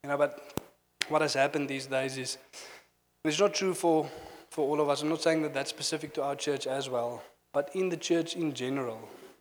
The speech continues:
we are coming to the things of God with a consumer mentality. And, and this happens with, with the gifts as well. And we don't do it intentionally, but unintentionally we, we view the gifts, you know, as a consumer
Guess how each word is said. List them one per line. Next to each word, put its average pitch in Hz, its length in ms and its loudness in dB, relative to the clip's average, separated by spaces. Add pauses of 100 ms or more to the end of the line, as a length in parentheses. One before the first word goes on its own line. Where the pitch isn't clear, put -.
(460)
we 151 60 0
are 143 100 4
coming 185 360 0
to 170 100 -2
the 160 120 -2
things 165 280 -2
of 147 140 -2
God 135 360 2 (540)
with 135 140 0
a 139 60 2
consumer 156 520 -2
mentality. 123 720 -2 (2500)
And, 151 100 4
and 151 120 4
this 151 120 4
happens 143 380 4
with, 156 220 0 (280)
with 143 100 0
the 151 60 2
gifts 143 340 2
as 143 240 6
well. 117 320 -6 (340)
And 156 80 -4
we 160 80 0
don't 190 260 6
do 196 60 0
it 190 140 0
intentionally, 156 840 0 (360)
but 156 140 -4
unintentionally 160 720 2
we, 135 240 -6 (400)
we 139 60 0
view 151 220 -4
the 165 100 -2
gifts, 147 420 -4
you 139 60 -8
know, 139 80 -4
as 139 160 -4
a 135 60 -4
consumer 151 760 -2